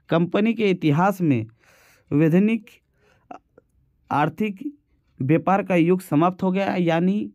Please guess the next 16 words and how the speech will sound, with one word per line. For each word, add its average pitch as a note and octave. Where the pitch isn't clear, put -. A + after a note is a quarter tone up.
जो D#3
व्यापार F3+
का F#3
युग D#3
चल G3+
रहा D3
था, C#3+
यानी D3
टैक्स -
दे E3
करके, D#3+
चोरी F#3+
छुपे F3+
व्यापार E3+
करके D#3
और G3+